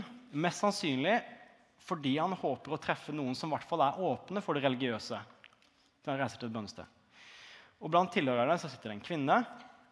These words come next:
som heter Lydia, og hun, det står at hun tilhører,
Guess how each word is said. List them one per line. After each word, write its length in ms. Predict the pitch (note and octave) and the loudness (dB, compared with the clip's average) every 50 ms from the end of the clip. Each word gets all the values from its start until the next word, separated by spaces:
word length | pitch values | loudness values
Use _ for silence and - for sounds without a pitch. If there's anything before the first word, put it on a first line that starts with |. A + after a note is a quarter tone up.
| - | -16
som 140 | - - A2+ | -10 -8 -8
heter 180 | A2 - A2 G#2+ | -8 -8 -6 -4
Lydia, 360 | B2 D#3+ F3 E3+ F#3+ G3 G#3 - - - - - - - - | -4 -2 2 4 6 6 6 6 2 -2 -12 -14 -16 -14 -10
og 400 | D#3 D3 D#3 E3 D#3 - - _ _ - B2+ | -8 -6 -6 -6 -8 -10 -16 _ _ -10 -8
hun, 200 | C3 C3+ D3 D3 C#3 | -6 -4 -4 -4 -4
det 80 | D3 - | -4 -2
står 200 | - C3+ D3 D#3 | 0 2 0 0
at 100 | - - | 0 -2
hun 120 | D3+ D#3+ D#3 - | -6 -6 -4 -2
tilhører, 460 | - C3+ A#2+ A2+ A2+ B2+ C3 C#3 | -2 0 0 0 0 -2 -4 -4